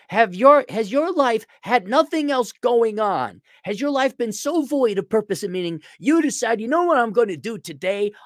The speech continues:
I'm gonna go on the internet and shame women for liking sh-, uh, tall guys." Have you ever thought,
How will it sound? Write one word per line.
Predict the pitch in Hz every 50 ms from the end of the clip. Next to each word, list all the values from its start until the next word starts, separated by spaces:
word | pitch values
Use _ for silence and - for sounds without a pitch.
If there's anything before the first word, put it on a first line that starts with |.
| _ -
I'm | - 269
gonna | 320 349 359 320
go | 262 285 277
on | 269 247 226
the | 208 190 190
internet | 214 240 233 214 214 208 202 202 190
and | 175 175 156
shame | - - - - 233 262 311 330 330 330 294 233 233
women | 254 254 233 202 175 165 160 180 - _ _ _
for | - - 214 202
liking | 202 202 190 190 - 185 180 175
sh-, | 151 - - -
uh, | - 160 147
tall | - - 202 208 220 214 190
guys." | 165 156 127 95 80 76 - - - - _ _ _ _
Have | - 143 180 208
you | 269
ever | 311 320 320
thought, | - - - 220 131 -